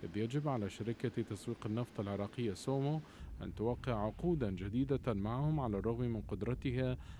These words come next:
على استئناف الصادرات وبيع الشحنات الفورية دون الاتفاق معهم، فضلا عن ضرورة تسوية المسائل القانونية بين أنقرة وبغداد والموافقة على الشروط والرسوم المستقبلية لخط الأنابيب.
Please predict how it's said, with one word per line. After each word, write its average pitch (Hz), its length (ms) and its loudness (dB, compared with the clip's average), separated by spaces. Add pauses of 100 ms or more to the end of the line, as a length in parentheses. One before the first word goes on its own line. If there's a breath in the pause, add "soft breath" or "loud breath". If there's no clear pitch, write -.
(140 loud breath)
على 95 160 0
استئناف 113 480 -2
الصادرات 110 640 -2
وبيع 113 260 2
الشحنات 113 500 -4
الفورية 110 460 0
دون 113 280 0
الاتفاق 113 600 -2
معهم، 90 680 -2 (500 loud breath)
فضلا 117 560 2 (320 loud breath)
عن 92 180 -2
ضرورة 107 360 0 (220)
تسوية 110 480 0
المسائل 120 680 0
القانونية 113 680 0
بين 120 340 0
أنقرة 104 500 -2
وبغداد 117 880 2 (360 loud breath)
والموافقة 110 600 -2
على 104 140 2
الشروط 123 460 -2
والرسوم 110 500 0
المستقبلية 104 880 -2
لخط 101 500 -4
الأنابيب. 90 720 -8